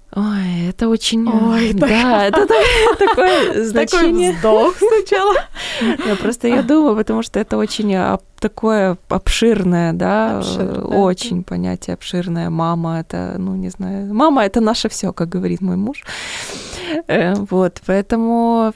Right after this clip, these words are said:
Speaker 1: прежде всего это, м, наверное, дарить любовь и заботу, вот, э, это самое важное для ребёнка.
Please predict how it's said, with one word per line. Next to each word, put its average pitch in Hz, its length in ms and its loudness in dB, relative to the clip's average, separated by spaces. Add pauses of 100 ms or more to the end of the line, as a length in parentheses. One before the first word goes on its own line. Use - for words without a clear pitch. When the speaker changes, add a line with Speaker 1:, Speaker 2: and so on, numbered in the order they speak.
Speaker 1:
прежде 269 280 0
всего 262 440 0
это, 202 1080 -2
м, 190 600 -4
наверное, 202 380 -2
дарить 202 400 0
любовь 196 360 0
и 196 40 -6
заботу, 190 640 -4
вот, - 580 -12
э, 180 440 -8 (120)
это 175 400 -10
самое 185 480 -2
важное 180 420 -2
для 175 200 0
ребёнка. 185 640 -2